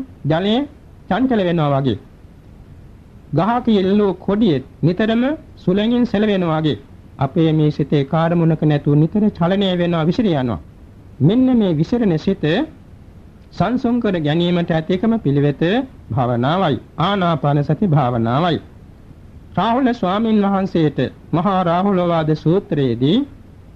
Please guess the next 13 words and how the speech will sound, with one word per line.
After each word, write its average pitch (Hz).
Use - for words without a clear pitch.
ආනාපාන 214
සති 180
භාවනාවත් 175
භාවනා 208
කර්මස්ථාන 185
හතක්ම 185
උගන්වුවා. 151
ඒකේ 185
ආනාපාන 208
සතියේදී 170
උගන්ලා 165
තියෙන 156
ආනිසංසය 135